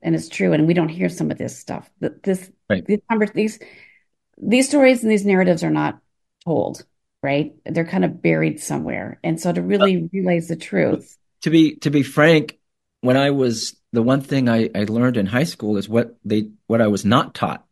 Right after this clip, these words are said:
Speaker 2: about history.
Speaker 1: Right.
Speaker 2: I was told, Well, here's Greek uh, civilization and Roman civilization. And then we went through the Dark Ages. And then there was Western civilization. Well, those Dark Ages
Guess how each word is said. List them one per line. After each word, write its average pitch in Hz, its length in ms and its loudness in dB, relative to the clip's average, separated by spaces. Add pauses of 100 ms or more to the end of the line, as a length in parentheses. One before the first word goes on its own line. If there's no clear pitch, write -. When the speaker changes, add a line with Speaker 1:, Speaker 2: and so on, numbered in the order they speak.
(200)
Speaker 2:
about - 280 -4
history. - 420 -12 (840)
Speaker 1:
Right. 107 120 -4
Speaker 2:
I 101 60 2
was 107 200 -2
told, 123 380 4
Well, 98 100 2
here's 120 440 0 (600)
Greek 131 480 0 (580)
uh, 90 160 -2
civilization 85 920 -8
and 90 220 -6
Roman 123 320 6
civilization. - 680 -8
And 104 140 2
then 143 140 4
we 123 100 4
went 131 220 2
through 120 160 0
the 95 180 -4
Dark 127 180 2
Ages. 78 500 -6 (440)
And 87 120 -2
then 131 140 4
there 123 120 4
was 110 140 0
Western 110 460 0
civilization. 92 580 -8
Well, 123 120 -8
those 175 160 6
Dark 185 300 6
Ages 123 540 0